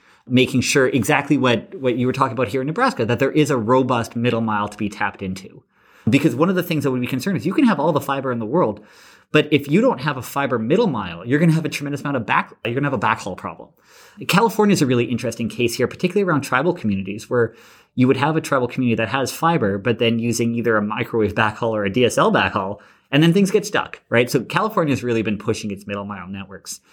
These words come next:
And there was a billion dollars in the Infrastructure Act for middle mile. And I love this line from, from Deb Sosha, who's, who's now in, in Tennessee and was at Next Frontier Cities, that wireless is just one wire less, in that high-capacity wireless networks depend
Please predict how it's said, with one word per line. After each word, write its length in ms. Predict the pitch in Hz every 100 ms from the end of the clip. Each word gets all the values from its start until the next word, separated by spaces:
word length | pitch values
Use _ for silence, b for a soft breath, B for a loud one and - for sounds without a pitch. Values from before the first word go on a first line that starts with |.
| b -
And 100 | 127
there 80 | 127
was 160 | 139
a 60 | 135
billion 280 | 123 120 110
dollars 360 | 110 104 101
in 100 | 117
the 100 | 110
Infrastructure 480 | 104 104 - 101 107
Act 220 | 104 95
for 240 | - 113 107
middle 240 | 107 104
mile. 420 | 104 127 92 90 B B B B -
And 100 | 143
I 60 |
love 300 | 151 180 208
this 240 | 233 220 160
line 580 | 160 170 175 143 117 B B B _
from, 320 | - 143 127
from 240 | - 135
Deb 220 | 117 135 120
Sosha, 500 | - 135 135 110 95
who's, 240 | 123 107
who's 340 | - 120 98
now 220 | 113 110 110
in, 320 | 113 107 104
in 340 | 113 104 104
Tennessee 440 | 101 120 104 - 117
and 100 | 104
was 140 | 110
at 80 | 101
Next 200 | 107 -
Frontier 280 | 107 - 107
Cities, 360 | - 120 110
that 200 | 104 101 b b b b
wireless 540 | 117 147 208 175 156 -
is 100 | 117
just 220 | 123 110
one 400 | 101 120 131 120
wire 340 | 104 107 92
less, 460 | 92 95 80 - -
in 180 | 120 120
that 220 | 120 110
high-capacity 640 | - 170 185 - 160 - 131
wireless 400 | 110 104 101 104
networks 280 | 95 101 -
depend 440 | 104 - 117